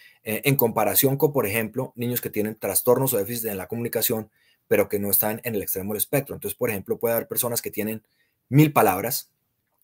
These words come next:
hay niños que pueden decir mil palabras, pero esas mil palabras no son espontáneas, no a veces son apropiadas,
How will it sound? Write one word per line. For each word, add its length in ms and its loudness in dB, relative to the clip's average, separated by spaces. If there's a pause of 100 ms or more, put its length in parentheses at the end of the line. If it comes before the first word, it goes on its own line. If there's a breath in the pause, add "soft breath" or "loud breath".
hay 120 -4
niños 200 -2
que 80 -4
pueden 280 -6
decir 320 -4
mil 180 0
palabras, 500 -4 (400 soft breath)
pero 160 6
esas 160 4
mil 200 2
palabras 580 0
no 160 -4
son 280 -2
espontáneas, 840 -2 (560)
no 180 2
a 80 8
veces 260 2
son 140 -2
apropiadas, 800 -4